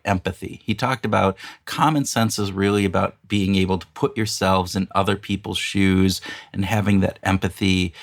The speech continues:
And it goes back to just the, the, the conversation we just had with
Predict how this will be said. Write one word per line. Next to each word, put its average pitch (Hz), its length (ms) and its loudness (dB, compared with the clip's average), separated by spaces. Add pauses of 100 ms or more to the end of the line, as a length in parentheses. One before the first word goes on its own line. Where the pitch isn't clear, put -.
(220)
And 110 100 2
it 110 60 2
goes 120 240 2
back 147 240 -4
to 117 100 -2
just 110 240 -4
the, 110 160 2
the, 101 340 0
the 107 280 0
conversation 113 720 0
we 101 100 0
just 110 280 -2
had 101 380 2
with 95 380 0